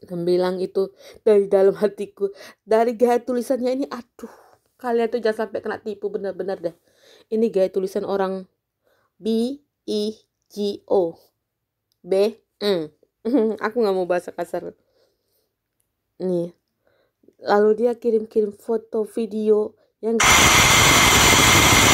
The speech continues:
kurir.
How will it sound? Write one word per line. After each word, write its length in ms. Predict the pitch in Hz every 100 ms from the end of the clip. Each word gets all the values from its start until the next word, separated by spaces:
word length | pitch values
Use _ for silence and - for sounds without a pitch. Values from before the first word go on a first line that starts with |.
| - - - - - - - - - - - - - - - - - - - - - - - - - - _ _ _ _ _ _ _ _
kurir. 440 | 254 247 226 220